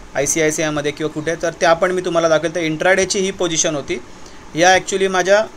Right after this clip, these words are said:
overnight position होत्या, पण एका रात्रीसाठीच होत्या, म्हणजे इंट्राडे तर म्हणता नाही येणार, पण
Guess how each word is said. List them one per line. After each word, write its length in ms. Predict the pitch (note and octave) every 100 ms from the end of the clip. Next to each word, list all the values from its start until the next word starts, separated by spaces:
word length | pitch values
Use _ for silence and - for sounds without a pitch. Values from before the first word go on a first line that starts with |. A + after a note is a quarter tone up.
| - - - -
overnight 500 | D#3+ F3+ F3+ F3+ F3+
position 360 | D#3+ D3+ E3+
होत्या, 200 | D3+ E3+
पण 280 | - G3 A3+ - - - - - -
एका 280 | F3 F3 A3
रात्रीसाठीच 640 | G3+ G3+ G#3+ G3+ G3 G#3
होत्या, 260 | F#3 D#3+ D3
म्हणजे 480 | D#3 E3 F3 F3+ F3+ - - -
इंट्राडे 440 | E3 E3+ F#3 F#3+
तर 120 | F#3
म्हणता 380 | F#3+ F3 F3 F#3+
नाही 120 | F#3+
येणार, 200 | F#3 F#3
पण 320 | F3 F#3 F#3+